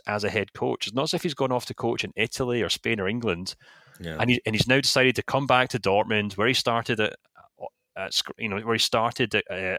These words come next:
Speaker 1: at the beginning of his career, and he wants to help the club. This is a young novice head coach who has just kind of been given this role because he's a Dortmund guy. It's almost, <laughs> it,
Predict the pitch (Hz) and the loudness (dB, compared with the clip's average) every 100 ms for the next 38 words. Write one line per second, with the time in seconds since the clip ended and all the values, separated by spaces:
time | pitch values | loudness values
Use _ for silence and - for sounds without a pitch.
0 | - - - 101 101 214 98 92 - 147 | -6 -10 -12 -8 -4 0 0 -2 -2 0
1 | 101 185 - - - _ _ - 107 107 | 0 -2 -8 -20 -20 _ _ -2 0 0
2 | 104 98 104 87 - 101 - _ _ _ | -2 -2 -2 -2 -2 -2 -4 _ _ _
3 | _ _ _ _ 127 - 156 131 113 113 | _ _ _ _ -2 0 0 2 2 2
4 | 110 104 - _ _ _ - 101 101 110 | -2 -6 -12 _ _ _ -12 -4 0 2
5 | 113 101 - - - _ _ _ - - | 0 0 -2 -4 -6 _ _ _ -10 -4
6 | 104 - - 123 92 - - - _ _ | -4 -4 -2 0 0 0 -2 -4 _ _
7 | _ - 113 107 104 98 - _ _ _ | _ -2 2 2 2 -2 -8 _ _ _
8 | _ _ _ _ _ - 127 113 123 - | _ _ _ _ _ -6 0 2 2 2
9 | 131 127 110 120 110 107 98 - 104 143 | 2 2 0 2 0 0 -4 -2 0 0
10 | 120 - 101 92 - - - _ _ - | -2 -2 -4 -4 -4 -4 -6 _ _ -10
11 | 127 101 - 117 180 151 98 107 - 165 | -4 -2 0 -2 0 2 2 4 2 2
12 | 170 - - - - - 139 | 2 -2 -8 -12 -12 -4 -4